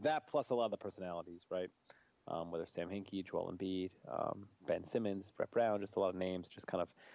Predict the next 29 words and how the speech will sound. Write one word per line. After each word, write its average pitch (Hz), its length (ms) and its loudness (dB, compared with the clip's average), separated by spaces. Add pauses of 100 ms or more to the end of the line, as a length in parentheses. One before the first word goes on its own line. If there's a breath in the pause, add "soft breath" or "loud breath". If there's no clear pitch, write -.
(180 soft breath)
all 120 200 6
that 107 200 4
stuff. - 460 0
It, 104 100 2
uh, 110 180 4
it - 160 -2
seemed 107 300 -2
obvious 104 360 4
to 104 100 -4
me 98 100 -2
from 98 140 -10
the 95 100 2
outside 95 320 2
there 92 60 2
was 87 100 -2
a 87 60 2
lot 92 260 4
of 87 140 0
stuff - 420 0 (240)
going 107 220 2
on 110 160 4
there 117 140 4
and 107 140 -2
behind 104 280 0
the 104 40 -4
scenes, 127 340 0
and 92 100 2
I 90 60 2
was 92 160 -2